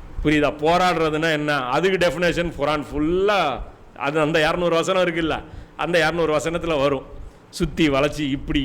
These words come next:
இப்படி, இப்படி, இப்படி, இப்படி வரும்போது ஒரு மூமின் வந்து இவ்வளோ பேக்கேஜ் வரும். மூமின் பத்தி பேசணும்னா இன்ஷா அல்லாஹ் அது ஒரு தொடராகவே பேசணும். குர்ஆன்ல ஈமான்னா யாரு, மூமின்னா யாருன்ட்டு அவ்வளோ டீட்டெயிலாக வந்து அல்லாஹ் பேசுவான். அப்போ அல்லாஹ் சொல்றான், அத்தகையவர்கள் தாம்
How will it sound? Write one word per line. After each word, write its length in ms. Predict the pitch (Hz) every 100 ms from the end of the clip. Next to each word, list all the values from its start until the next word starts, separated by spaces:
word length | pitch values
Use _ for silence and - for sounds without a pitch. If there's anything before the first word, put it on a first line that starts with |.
| 131
இப்படி, 220 | 156 147 135
இப்படி, 220 | 135 147 135
இப்படி, 180 | 135 160 135
இப்படி 180 | 175 175 131
வரும்போது 340 | 135 123 214 254 - - 156
ஒரு 100 | 156
மூமின் 300 | 175 180 165 156
வந்து 140 | 185
இவ்வளோ 160 | 165 151
பேக்கேஜ் 280 | 156 147 143
வரும். 160 | 135 117
மூமின் 300 | 156 185 180 160
பத்தி 140 | 160 170
பேசணும்னா 340 | 165 160 160 208
இன்ஷா 160 | 170 160
அல்லாஹ் 200 | 165 196 - - - -
அது 100 | 143 175
ஒரு 80 | 135
தொடராகவே 440 | 143 165 185 180 185 170
பேசணும். 280 | 147 143 147
குர்ஆன்ல 380 | 143 160 156 135 139
ஈமான்னா 380 | 165 156 156 160 147
யாரு, 140 | 147 156
மூமின்னா 360 | 147 156 151 151
யாருன்ட்டு 340 | 147 139 147 196 - - - -
அவ்வளோ 240 | 135 190 180
டீட்டெயிலாக 420 | 175 185 190 170
வந்து 140 | 170 180
அல்லாஹ் 220 | 175 175 156
பேசுவான். 320 | 151 123 - - - - - - - -
அப்போ 120 | 120 143
அல்லாஹ் 200 | 143 135
சொல்றான், 260 | 135 131 135 - 123
அத்தகையவர்கள் 840 | - - 180 175 156 151 139 131 123
தாம் 200 | 165 196